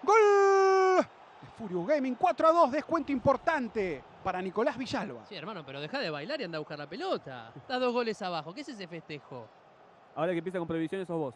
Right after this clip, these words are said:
Speaker 3: Me querés cortar los festejos, déjalo que baile el inglés.
Speaker 2: <laughs> No, bueno, yo entiendo que hay una revancha, que estamos hablando de uno de los mejores jugadores del país, pero hay dos goles de diferencia todavía.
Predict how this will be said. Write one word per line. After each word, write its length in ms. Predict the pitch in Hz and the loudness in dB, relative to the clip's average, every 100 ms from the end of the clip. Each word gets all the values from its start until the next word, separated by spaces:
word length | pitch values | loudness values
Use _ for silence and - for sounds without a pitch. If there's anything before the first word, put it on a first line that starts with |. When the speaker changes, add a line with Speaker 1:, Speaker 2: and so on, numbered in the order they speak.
| 127 | -12
Speaker 3:
Me 100 | 131 | -10
querés 160 | 170 | -8
cortar 240 | 180 165 202 | -8 -8 -8
los 100 | 180 | -10
festejos, 320 | 175 160 139 | -12 -14 -12
déjalo 240 | 151 180 | -12 -10
que 120 | 139 | -8
baile 340 | 127 123 120 117 | -6 -6 -8 -10
el 60 | |
inglés. 280 | 180 123 110 - | -12 -12 -14 -16
Speaker 2:
<laughs> 180 | - - | -20 -14
No, 140 | 156 | -10
bueno, 180 | 175 160 | -8 -10
yo 100 | 170 | -12
entiendo 400 | 165 208 185 143 | -12 -12 -12 -14
que 160 | 127 127 | -16 -14
hay 120 | 143 | -12
una 140 | 143 | -12
revancha, 680 | 135 143 175 185 185 - 156 | -10 -6 -4 -4 -6 -10 -14
que 140 | - 135 | -14 -18
estamos 300 | 151 151 143 | -16 -16 -14
hablando 260 | 156 156 147 | -14 -14 -16
de 60 | |
uno 80 | 156 | -16
de 60 | 143 | -14
los 100 | 147 | -14
mejores 320 | 143 156 143 | -14 -14 -12
jugadores 260 | 147 151 | -12 -12
del 140 | 147 139 | -14 -14
país, 260 | 139 196 247 | -14 -14 -14
pero 180 | 175 | -12
hay 100 | 175 | -10
dos 100 | 175 | -8
goles 220 | 165 175 143 | -8 -10 -10
de 40 | |
diferencia 460 | 131 160 262 233 143 | -12 -10 -10 -12 -16
todavía. 380 | 131 127 123 | -16 -16 -18